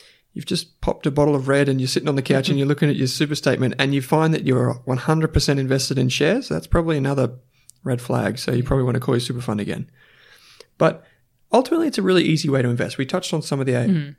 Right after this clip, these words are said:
Speaker 1: the ways to invest last time, uh, in the last episode, rather. Kate, can you say, or can you tell us, what's an easy way to check if you're being paid super, if your employer's doing the right thing?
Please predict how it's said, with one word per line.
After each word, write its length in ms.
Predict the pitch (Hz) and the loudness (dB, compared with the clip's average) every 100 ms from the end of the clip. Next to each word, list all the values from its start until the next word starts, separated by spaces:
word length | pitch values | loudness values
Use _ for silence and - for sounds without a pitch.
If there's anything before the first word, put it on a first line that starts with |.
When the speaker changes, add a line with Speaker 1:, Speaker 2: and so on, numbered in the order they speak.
| - | -8
Speaker 1:
the 80 | 131 | -4
ways 240 | 131 131 | -2 -2
to 100 | 135 | -4
invest 400 | 123 123 - - - _ _ _ - | -4 -4 -6 -12 -20 _ _ _ -10
last 520 | 123 123 127 131 - | -4 -2 -2 -4 -8
time, 380 | - 127 131 127 _ - - - - - | -6 -4 -4 -6 _ -20 -20 -20 -20 -6
uh, 140 | 135 123 | -2 0
in 60 | 135 | 0
the 60 | |
last 240 | 123 127 131 | -2 -4 -6
episode, 340 | 131 131 127 | -4 -4 -2
rather. 320 | 123 120 214 - _ _ _ _ _ _ - | -2 -2 -6 -10 _ _ _ _ _ _ -2
Kate, 200 | 202 196 | -2 2
can 160 | 214 | 2
you 300 | 233 311 392 392 _ | 2 2 0 -2 _
say, 800 | - - 175 151 131 131 131 131 - _ _ | -8 -2 0 2 2 0 -2 -6 -12 _ _
or 80 | 160 | -4
can 140 | 160 | 0
you 80 | 247 | -2
tell 300 | 269 - 165 | -2 -2 0
us, 340 | 131 120 - - _ _ _ _ | 0 -2 -6 -10 _ _ _ _
what's 220 | 247 262 | -4 -2
an 80 | 403 - | -4 -2
easy 300 | 180 196 190 | 2 2 2
way 200 | 165 156 | 2 2
to 80 | 135 | 2
check 280 | 123 135 131 | 0 -4 -4
if 60 | |
you're 100 | 123 | -6
being 200 | 120 120 | -4 -4
paid 260 | 123 131 123 | -6 -6 -6
super, 300 | - - - | -6 -6 -6
if 120 | - | -4
your 80 | 135 | -6
employer's 380 | 123 131 127 120 | -4 -4 -4 -4
doing 160 | 123 | -4
the 80 | 110 | -4
right 220 | 107 - | -6 -6
thing? 220 | - - | -8 -10